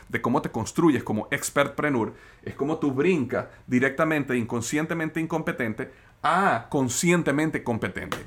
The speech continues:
y logras minimizar el valle de sombra, la caída, que es lo que hace, que es lo que lleva a la mayoría de los emprendedores a, este, fracasar. Este gráfico,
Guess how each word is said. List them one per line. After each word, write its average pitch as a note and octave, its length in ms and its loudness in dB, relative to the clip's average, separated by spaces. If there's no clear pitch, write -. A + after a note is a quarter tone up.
y C3+ 140 2
logras C#3+ 420 2
minimizar D#3+ 760 2
el C#3+ 240 2
valle C3 640 4
de A2+ 120 -2
sombra, A#2 540 6
la G2+ 160 2
caída, B2+ 560 6
que B2 100 -2
es B2+ 80 0
lo D3+ 100 0
que B2+ 140 0
hace, B2 300 0
que C3 80 -6
es A#2+ 60 -2
lo D3+ 100 0
que C#3+ 80 0
lleva A#2+ 180 2
a - 20 4
la C3+ 100 2
mayoría A2+ 500 2
de C3+ 80 4
los A#2 120 -2
emprendedores G2+ 640 -2
a, G#2 340 4
este, F#2+ 260 -6
fracasar. - 560 -4
Este A#2 200 0
gráfico, D3+ 560 4